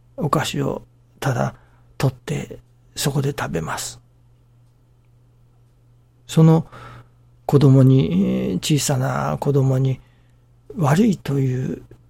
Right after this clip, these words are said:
これをしてはならないという意識がないからですね。ただ、自分が食べたいから、食べたいものをそこにあるから取って食べているというだけなのですね。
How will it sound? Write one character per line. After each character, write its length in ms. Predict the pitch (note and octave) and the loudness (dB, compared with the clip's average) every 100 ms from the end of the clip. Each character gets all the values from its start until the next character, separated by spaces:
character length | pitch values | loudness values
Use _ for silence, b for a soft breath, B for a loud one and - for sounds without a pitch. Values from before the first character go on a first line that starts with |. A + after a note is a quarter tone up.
| _ _ | _ _
こ 140 | - D3 | -4 2
れ 60 | |
を 160 | D#3+ E3 | 2 2
し 100 | - | -2
て 100 | F3 | -2
は 180 | E3+ D#2 | 0 0
な 160 | D2+ | -2
ら 140 | D#2 E2+ | -4 -4
な 160 | - | -6
い 80 | - - _ _ _ - | -12 -18 _ _ _ -6
と 140 | E3 | 0
い 260 | - F#2 A3+ | 2 2 0
う 20 | |
意 100 | G#3+ | -2
識 280 | - - - | -4 -6 -6
が 280 | A#2 - - _ - | -6 -8 -16 _ -2
な 180 | F#3 | 0
い 80 | D3+ | 0
か 240 | - - D3 | -4 -6 -6
ら 160 | - | -6
で 120 | F#3 | -8
す 180 | D#3+ - | -8 -6
ね。 240 | F3 G3+ - _ _ _ - | -4 -6 -10 _ _ _ 0
た 100 | G#3+ | 2
だ、 180 | E3 - B B B - | 0 -2 B B B -4
自 100 | - | -2
分 240 | C#3+ C#3 C3+ | 4 6 6
が 100 | C#3 | 4
食 220 | - C3 | 0 -4
べ 80 | C#3+ | -4
た 180 | E3+ | -2
い 60 | D#3+ | -2
か 160 | - C3+ | -4 -6
ら、 180 | C3 - | -8 -6
食 120 | C#3 | -4
べ 120 | C#3+ | -4
た 160 | D3 D#3 | -2 -2
い 60 | |
も 160 | F3+ F3+ | -2 0
の 140 | G3 | -2
を 160 | E3 - - | -2 -6 -10
そ 160 | - D3 | -6 -2
こ 140 | D#3 | 0
に 140 | D3+ | 0
あ 120 | E3+ G#3 | 0 -2
る 100 | F#3+ | -2
か 160 | C#3 | -6
ら 200 | C3+ - - | -6 -8 -10
取 160 | - E3 | -6 -6
っ 20 | |
て 180 | - - | -4 -6
食 180 | - F2 | -4 -6
べ 120 | D#2+ | -6
て 120 | - | -10
い 160 | - - | -18 -18
る 100 | - _ _ _ _ _ _ _ _ _ _ _ _ _ _ - - - | -20 _ _ _ _ _ _ _ _ _ _ _ _ _ _ -20 -20 -4
と 280 | G3 F#3+ A#3+ | 0 0 2
い 100 | F#3 | 2
う 480 | G#3 G#3 - D#3+ E3+ | 2 0 -2 -4 -4
だ 180 | D#3 - | -4 -2
け 140 | E3+ | -2
な 120 | D3+ | -2
の 140 | B2+ - | -4 -10
で 120 | - | -12
す 160 | - - | -12 -10
ね。 240 | G3+ G#3 | -8 -10